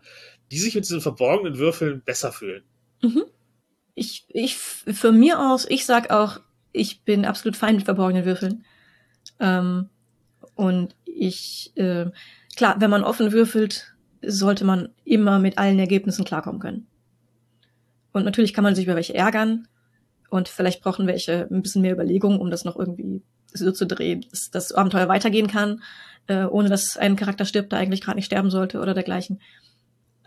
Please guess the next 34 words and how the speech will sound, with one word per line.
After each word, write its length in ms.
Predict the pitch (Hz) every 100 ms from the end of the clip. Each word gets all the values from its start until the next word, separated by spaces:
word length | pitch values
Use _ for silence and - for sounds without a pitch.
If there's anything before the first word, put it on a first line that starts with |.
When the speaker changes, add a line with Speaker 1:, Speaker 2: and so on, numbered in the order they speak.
| -
Speaker 2:
Ähm, 400 | 190 185 180 190 _ _ _ _ _ _ _ _ _ _ _ _ - - - - - -
gerade 340 | - 185 190 190
wenn, 240 | 185 185
wenn 420 | 190 190 185 - - - - - -
eben 400 | 185 180 180 -
Patzer 380 | - 196 - 180
und 140 | 185 185
Glückswürfe, 640 | 190 - 202 196 - -
Würfe 260 | 196 202 202
unangenehm 360 | 202 196 190
aufeinander 420 | 185 190 190 190 190
tr-, 140 | - - -
treffen, 480 | - 202 190 185 - -
kann 200 | - 196
halt 140 | 196
was 140 | 190 196
passieren, 340 | 196 - 196
dass 140 | 185 202
man 100 | 190
sich 140 | 190
überlegen 340 | 196 185 185
muss, 180 | 185 180
wie 160 | 208 226
frame 320 | - 208 220
ich 120 | 214
das 160 | 196 -
jetzt, 200 | 180 -
dass 140 | 175
es 120 | 190
immer 200 | - 226
noch 160 | 196 190
durchgeht. 640 | - 220 208 - 226 233 - - - - _ _
Aber 200 | 202 185
prinzipiell 920 | - 262 269 247 - 214 214 208 -